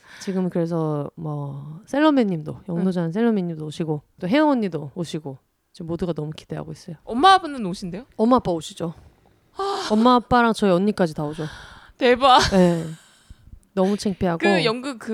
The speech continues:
Speaker 2: 뮤-, 그런 거 다 할 거 아니에요? 메이크업이랑 이런 거.
Speaker 1: 근데 메이크업은 그냥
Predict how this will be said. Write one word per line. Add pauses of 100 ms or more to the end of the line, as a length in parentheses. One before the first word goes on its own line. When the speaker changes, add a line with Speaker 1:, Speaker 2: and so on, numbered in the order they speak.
Speaker 2:
뮤-,
그런
거
다
할
거
아니에요?
메이크업이랑
이런
거. (200)
Speaker 1:
근데
메이크업은
그냥